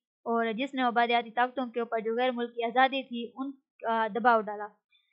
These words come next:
तो बरतानिया पर क्या असर हुआ? इसके नतीजे में बरतानिया की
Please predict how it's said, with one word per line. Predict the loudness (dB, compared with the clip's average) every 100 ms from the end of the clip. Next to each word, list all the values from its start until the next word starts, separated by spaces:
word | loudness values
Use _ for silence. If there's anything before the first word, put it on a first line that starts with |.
| _ -2
तो | 2 4 4
बरतानिया | 0 2 2 4 2
पर | 0
क्या | 2 4
असर | 4 4 2
हुआ? | 4 2 0 _ -12
इसके | -8 -2 0
नतीजे | 0 -2 -4
में | -4 -4 -4
बरतानिया | -2 0 0 0
की | -4 -4 -4 -4